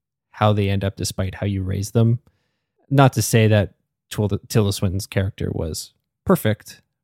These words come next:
by any stretch of the imagination, but I think that there, there was just something, there was just something about Kevin that was never gonna, that was just ingrained in him, that there was nothing that Tilda Swinton's character could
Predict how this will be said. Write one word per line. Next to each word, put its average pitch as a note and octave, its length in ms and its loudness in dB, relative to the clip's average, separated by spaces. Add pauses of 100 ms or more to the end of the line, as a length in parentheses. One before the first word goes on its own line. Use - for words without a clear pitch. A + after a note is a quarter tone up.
by A2 180 2
any G2+ 360 0
stretch - 360 -4
of - 40 -6
the G2+ 60 0
imagination, G2+ 800 2 (200)
but A2 560 0 (440)
I A2 100 2
think G2 380 -4
that G2 420 -2 (560)
there, A2+ 180 4
there A2 180 2
was G#2 140 0
just - 240 -4
something, B2 720 4 (920)
there F#2+ 100 -2
was G2+ 120 -4
just - 180 -10
something A2+ 340 -6
about B2+ 300 0
Kevin G2+ 500 0 (280)
that F#2+ 200 -2
was G2 180 -6
never G2+ 300 -2
gonna, G2 420 -2 (800)
that A#2+ 80 6
was A#2 140 4
just - 180 0
ingrained B2+ 420 4
in G2 100 2
him, G2+ 360 -2
that G#2+ 180 0
there G#2+ 100 2
was F#2+ 140 -2
nothing G#2 300 0
that G2 200 -4
Tilda G2+ 260 -2
Swinton's - 300 -6
character - 400 -8
could - 460 -8